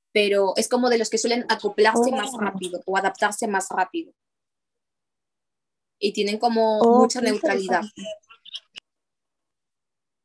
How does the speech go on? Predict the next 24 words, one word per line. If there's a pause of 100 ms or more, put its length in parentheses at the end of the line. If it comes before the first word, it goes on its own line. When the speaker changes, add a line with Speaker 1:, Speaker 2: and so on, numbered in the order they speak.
(640)
Speaker 2:
Oh,
me
gusta,
me
gusta
porque
a
mí
me
salió
I
S (100)
T
J, (1080)
y, (140)
pero
Speaker 1:
Ujú.
Speaker 2:
como
les
había
dicho,
también (140)
me
dijo,